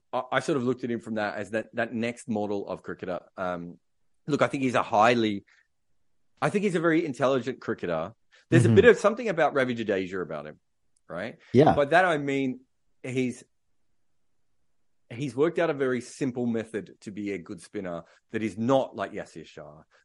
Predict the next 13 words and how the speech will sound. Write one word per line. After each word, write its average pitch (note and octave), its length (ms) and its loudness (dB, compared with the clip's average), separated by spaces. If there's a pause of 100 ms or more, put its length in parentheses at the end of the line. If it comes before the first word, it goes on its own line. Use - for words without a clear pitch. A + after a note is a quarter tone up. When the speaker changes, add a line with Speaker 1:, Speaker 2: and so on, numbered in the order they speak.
Speaker 1:
that A2+ 100 -4
is G2+ 120 -8
not B2+ 280 -2
like G2 160 -4
Mushi, D#2 340 -16 (360)
right? G2 260 0
Speaker 2:
Mm-hmm. F2+ 80 -4 (220)
Speaker 1:
He's A#2+ 160 -4
not C#3+ 160 0
an C#3 100 -2
evil A#2+ 340 -4
genius F#2+ 480 -8
spinner. - 340 -16